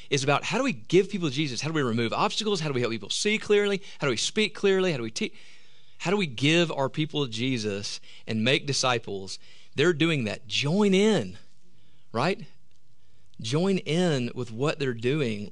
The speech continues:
and trust them that that's their heart. And I've seen it. As somebody kind of from the, quote, outside in a sense, um, being down the road, I see it, and it's true here. It's the bottom line.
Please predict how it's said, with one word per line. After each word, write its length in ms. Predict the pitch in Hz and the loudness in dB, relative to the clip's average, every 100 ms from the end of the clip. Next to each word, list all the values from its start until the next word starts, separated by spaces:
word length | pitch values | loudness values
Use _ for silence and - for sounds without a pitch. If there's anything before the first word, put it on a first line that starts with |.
| - | -8
and 220 | 117 110 | -6 -6
trust 480 | - 143 156 151 131 | -6 -4 -2 -2 -2
them 360 | 110 104 98 98 | -2 -2 -6 -6
that 160 | 110 117 | -6 -2
that's 240 | 120 - | -2 0
their 140 | 123 | -4
heart. 380 | 107 104 - - - - - - - - | -2 -4 -4 -10 -12 -14 -14 -14 -12 -10
And 80 | 104 | -6
I've 140 | 110 | -2
seen 200 | - 113 | 0 -2
it. 100 | 98 | -2
As 100 | 113 | -6
somebody 260 | 120 131 127 | -4 -2 -2
kind 140 | 131 | -2
of 80 | 127 | -2
from 160 | 127 117 | -2 -4
the, 80 | 101 | 0
quote, 240 | 123 - | 0 0
outside 420 | 117 - 110 110 | -2 0 0 0
in 60 | 110 | 0
a 40 | |
sense, 380 | - 117 - - - - - - - - | -4 -4 -4 -8 -10 -14 -14 -14 -12 -4
um, 460 | 110 107 101 101 - - - - - - - - - - - 120 | -2 0 -2 -6 -10 -12 -12 -12 -12 -12 -12 -12 -12 -14 -10 -4
being 160 | 113 | 0
down 160 | 113 110 | 0 0
the 80 | 110 | -2
road, 280 | 107 113 - - - - - - | -2 -4 -6 -12 -12 -12 -12 -12
I 80 | 107 | -6
see 260 | 107 123 113 | -4 -2 -2
it, 180 | - - - - | -4 -10 -14 -12
and 140 | - 107 | -8 -6
it's 100 | - | -4
true 220 | - 107 | -4 -4
here. 220 | 101 104 - - - - - - - - - | -4 -6 -10 -12 -14 -12 -12 -12 -12 -14 -12
It's 120 | - - | -12 -4
the 40 | |
bottom 300 | 110 127 117 | 0 0 0
line. 320 | 107 104 98 | -2 -4 -8